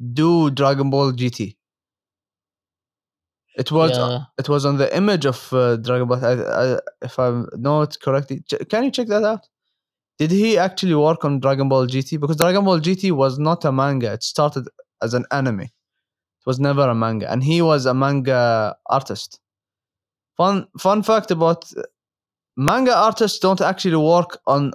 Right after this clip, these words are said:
Speaker 1: on the anime. They supervise some of it, but they no-, don't actually work with the anime production. At least that's how, how it was explained to me.
Speaker 2: Yeah.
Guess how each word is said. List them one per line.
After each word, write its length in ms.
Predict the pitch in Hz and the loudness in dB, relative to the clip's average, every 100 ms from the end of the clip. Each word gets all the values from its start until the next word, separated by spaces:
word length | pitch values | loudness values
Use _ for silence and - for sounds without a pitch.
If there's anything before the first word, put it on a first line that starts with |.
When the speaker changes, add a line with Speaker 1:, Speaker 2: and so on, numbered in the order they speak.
| - | -2
Speaker 1:
on 160 | 135 | 0
the 100 | 131 | 0
anime. 380 | 139 139 113 104 - _ _ _ _ _ _ _ _ _ | 0 0 -2 -4 -12 _ _ _ _ _ _ _ _ _
They 80 | 113 | -6
supervise 640 | 113 190 208 165 147 135 - | -2 0 2 4 4 2 0
some 140 | 143 | 0
of 160 | 127 113 | 0 -2
it, 280 | 120 - - _ _ _ _ | -6 -12 -20 _ _ _ _
but 180 | 120 123 | -2 0
they 140 | 131 | 0
no-, 260 | 135 143 139 123 | 2 2 0 0
don't 280 | 151 151 - | 0 -2 -4
actually 520 | 135 151 - 151 147 131 | -4 -4 -6 -4 -2 -2
work 460 | 113 131 135 - | 0 2 0 -2
with 140 | 123 113 | -6 -4
the 160 | - | -2
anime 240 | 131 123 120 | -2 -2 -2
production. 520 | 120 120 123 - - _ _ _ _ _ _ _ _ _ _ _ _ _ _ _ _ _ _ _ _ _ | -2 -2 -4 -10 -14 _ _ _ _ _ _ _ _ _ _ _ _ _ _ _ _ _ _ _ _ _
At 100 | - | -6
least 200 | 139 - | -6 -2
that's 300 | 135 - - | -2 -2 -6
how, 420 | 101 123 120 - - - - _ _ _ _ _ _ | -4 -2 -2 -2 -12 -20 -20 _ _ _ _ _ _
how 220 | 127 123 | 0 0
it 120 | 120 127 | 0 -2
was 220 | 120 117 | -2 -2
explained 480 | - - 131 120 - | -6 -4 -2 -2 -4
to 80 | |
me. 260 | 113 104 - _ _ _ _ _ _ _ - | -6 -8 -12 _ _ _ _ _ _ _ -6
Speaker 2:
Yeah. 400 | 139 131 127 | -2 0 0